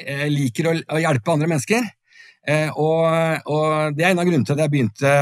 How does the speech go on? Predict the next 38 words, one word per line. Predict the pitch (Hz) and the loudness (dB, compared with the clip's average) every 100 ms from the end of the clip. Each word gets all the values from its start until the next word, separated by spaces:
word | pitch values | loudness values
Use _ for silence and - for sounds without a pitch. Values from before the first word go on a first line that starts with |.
| 123 | 0
på | 139 135 | 0 0
Blindern | 139 117 139 180 | 2 2 4 2
i | 147 | 2
sin | 151 127 | 0 0
tid, | 143 | 0
da | 147 | 0
ble | 131 | 2
jeg | 131 117 | 2 0
utdannet | 127 123 127 | 0 -2 -2
sosiolog, | 113 143 156 175 | -2 2 2 0
for | 156 | 0
det, | 147 143 | 0 2
det | 143 | 2
var | 135 | 2
liksom, | 135 139 131 | 0 -2 0
der | 131 135 | 2 2
er | 117 | 2
det | 139 | 4
en | |
mulighet | 147 139 107 120 | 4 4 4 0
for | - 247 | 0 -2
å | |
få | 151 107 | -2 -2
til | 147 | 0
det. | 156 202 - - - - - | 0 0 -4 -14 -20 -20 -2
Eh, | 147 - | 0 2
og | 170 185 | 0 2
endring | 190 147 117 202 | 4 4 4 0
er | 135 160 | 0 0
jo | 180 | 0
ofte | - | 0
litt | 185 190 | -2 0
sånn | 185 | 0
vanskelig, | 190 185 123 - - 220 | 2 4 4 0 -2 -2
ikke | 185 | 0
sant, | 196 196 | -2 -2
for | |
folk. | 214 240 | -2 -4